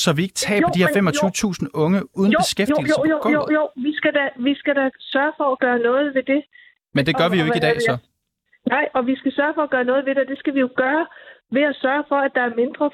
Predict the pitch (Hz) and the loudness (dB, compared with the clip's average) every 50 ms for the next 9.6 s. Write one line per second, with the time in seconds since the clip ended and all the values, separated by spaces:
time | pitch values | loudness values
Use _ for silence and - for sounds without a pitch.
0 | - - 262 285 320 - 320 277 220 180 - - - _ _ _ _ _ _ _ | -2 -2 -2 -2 0 0 0 0 0 0 -4 -8 -20 _ _ _ _ _ _ _
1 | - 220 196 196 - - 220 214 - - 226 220 226 _ _ _ _ - 233 220 | -2 0 0 0 0 -2 -2 -2 0 0 -2 -2 -2 _ _ _ _ 0 0 0
2 | 214 - _ _ - 220 208 208 226 220 220 - 214 196 185 202 175 156 160 170 | 0 -2 _ _ -2 -2 0 0 0 0 0 0 0 0 2 2 0 -2 -2 -4
3 | - 185 170 160 175 175 - - - - - - _ - 247 240 - - 254 277 | -4 -2 -2 -2 -4 -6 -10 -14 -20 -20 -20 -8 _ -2 -2 -2 -2 -2 -2 -2
4 | 294 - - 294 269 254 240 233 247 294 302 240 226 233 254 247 254 254 226 220 | 0 0 -2 0 0 0 0 -2 -2 0 0 -2 0 0 0 0 0 2 0 0
5 | 233 233 - 233 220 220 233 247 233 208 202 196 - 247 226 220 226 226 233 220 | -2 -4 -2 -2 0 2 2 0 0 -2 -4 -4 -2 0 0 0 0 0 0 0
6 | 220 220 220 - 233 220 226 226 - 233 208 202 202 - 247 233 226 233 254 240 | 2 0 0 0 -2 -2 -4 -2 -2 0 0 0 0 0 0 0 0 -2 -4 -4
7 | 240 240 - - - - _ - - 262 269 262 - - 262 277 285 277 294 294 | -6 -6 -12 -20 -20 -20 _ -2 0 0 0 0 -2 -2 0 2 2 2 2 2
8 | 285 277 - _ - - - - _ - 220 226 220 226 220 214 202 214 196 202 | 2 0 -2 _ -18 -20 -20 -20 _ -2 0 2 2 2 2 2 2 0 0 2
9 | 202 202 196 202 196 220 233 247 220 262 254 240 | 2 2 2 2 0 0 -2 -2 -4 -2 0 0